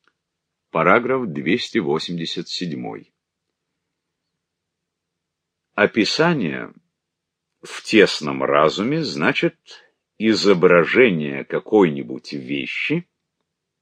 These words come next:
и разделяется на правдивое и вымышленное. Правдивое изображает вещь, которая действительно есть или была. Таких описаний много есть в писателях подлинных историй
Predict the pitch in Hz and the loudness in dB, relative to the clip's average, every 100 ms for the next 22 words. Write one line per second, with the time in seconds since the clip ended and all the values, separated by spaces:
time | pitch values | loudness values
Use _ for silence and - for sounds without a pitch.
0 | _ 151 165 147 127 147 139 127 - 131 | _ 6 6 6 4 4 6 4 0 2
1 | 127 - 120 113 123 202 190 190 190 - | 2 6 6 6 2 2 4 4 2 0
2 | 175 104 73 60 - 53 55 - - _ | 0 0 -4 -6 -14 -16 -18 -20 -20 _
3 | _ _ _ _ - 151 165 170 233 220 | _ _ _ _ 4 6 8 6 8 8
4 | 208 180 170 175 170 196 175 135 175 214 | 8 8 8 6 8 6 6 4 2 2
5 | 180 - 170 185 196 185 165 123 156 - | 0 2 6 6 8 8 6 4 -2 -2
6 | 175 190 170 156 135 110 87 95 - - | -4 0 0 2 2 2 2 2 0 -12
7 | - - 175 143 78 64 62 - _ _ | -14 -4 0 0 -2 -4 -8 -10 _ _
8 | _ _ _ _ - 160 175 165 143 123 | _ _ _ _ 2 4 4 0 0 -2
9 | - 127 113 101 139 101 76 71 65 - | -2 0 0 2 2 2 0 -2 -6 -14
10 | - _ 92 - 87 87 78 71 - - | -20 _ -8 -4 -2 -2 -4 -6 -8 -2
11 | 85 67 71 69 - 71 - - 160 147 | -2 -2 -8 -8 -12 -12 -8 0 2 2
12 | 135 | -2